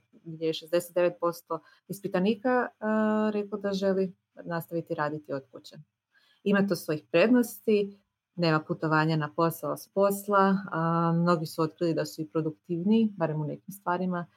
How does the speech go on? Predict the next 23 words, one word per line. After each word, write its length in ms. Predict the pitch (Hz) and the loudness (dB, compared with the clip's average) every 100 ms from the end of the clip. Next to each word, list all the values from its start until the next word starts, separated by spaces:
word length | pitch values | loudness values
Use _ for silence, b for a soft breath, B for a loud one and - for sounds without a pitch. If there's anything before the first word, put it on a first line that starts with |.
| b b b | b b b
a, 260 | 160 160 165 | -6 -4 -2
rade 220 | 170 160 | -2 -2
od 160 | 170 | -2
kuće 300 | - 208 - 196 | -4 -6 -2 0
i 440 | 185 190 185 190 - - | 2 0 0 -4 -8 -8
mogu 180 | 180 185 | -6 -4
se 120 | 185 | -2
bolje 260 | 175 175 | 0 2
organizirati 800 | 170 165 165 160 170 170 170 156 - - | 2 0 -2 -2 -2 -2 -4 -10 -14 -10
privatno 380 | - 160 151 156 | -4 -4 -4 -8
i 40 | 151 | -10
poslovno 460 | 143 139 143 143 | -10 -10 -14 -16
vrijeme. 280 | 143 - - 156 _ _ _ | -16 -20 -20 -20 _ _ _
Tako 240 | 156 - | -20 -18
da 280 | 156 151 151 156 | -12 -10 -10 -4
mislim 300 | 175 170 175 | -4 -2 2
da 80 | 165 | 4
je 140 | 156 | 4
nas 260 | 160 160 170 | 2 0 2
je 60 | |
ovo 120 | 165 | 2
zauvijek 360 | 156 156 165 151 | 2 0 0 -2
promijenilo, 640 | 160 151 143 175 269 311 | -6 -4 -4 -2 -2 -4